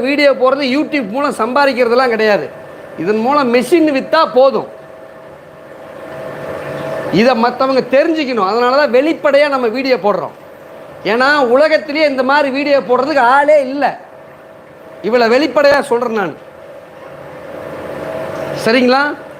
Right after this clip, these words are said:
நமக்கு வந்து மனசுக்குள்ள வச்சுக்கிட்டுலாம் இல்ல,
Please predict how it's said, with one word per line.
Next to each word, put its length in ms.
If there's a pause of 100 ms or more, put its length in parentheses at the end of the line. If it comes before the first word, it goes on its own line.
(1500)
நமக்கு 360
வந்து 180 (140)
மனசுக்குள்ள 520
வச்சுக்கிட்டுலாம் 520
இல்ல, 100